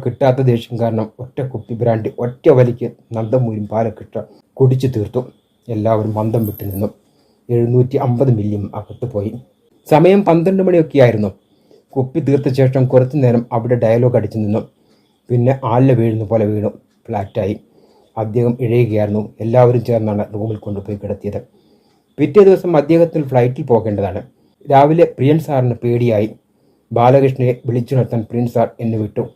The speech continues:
അമിതമായി മദ്യപിച്ചാണല്ലോ അദ്ദേഹം പോയത്, അതുകൊണ്ട് പ്രിയൻ സാറിനും ടെൻഷൻ. അങ്ങനെ അദ്ദേഹത്തെ വിളിച്ചുണർത്താൻ ചെന്നപ്പോൾ കണ്ടത് ജോഗിങ് കഴിഞ്ഞ് തിരിച്ചു വരുന്ന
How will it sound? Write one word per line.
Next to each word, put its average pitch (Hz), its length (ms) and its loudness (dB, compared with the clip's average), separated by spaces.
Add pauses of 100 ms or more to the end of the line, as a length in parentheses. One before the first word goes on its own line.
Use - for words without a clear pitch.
(600)
അമിതമായി 180 440 4
മദ്യപിച്ചാണല്ലോ 151 720 2
അദ്ദേഹം 113 400 0
പോയത്, 110 340 0 (720)
അതുകൊണ്ട് 123 440 2
പ്രിയൻ 123 220 2
സാറിനും 117 380 -2
ടെൻഷൻ. 113 300 -4 (520)
അങ്ങനെ 117 260 -2
അദ്ദേഹത്തെ 117 480 -2
വിളിച്ചുണർത്താൻ 110 580 -2
ചെന്നപ്പോൾ 107 320 -6 (100)
കണ്ടത് 107 280 -2 (560)
ജോഗിങ് 131 480 4
കഴിഞ്ഞ് 113 220 2 (100)
തിരിച്ചു 117 300 -6
വരുന്ന 101 200 -8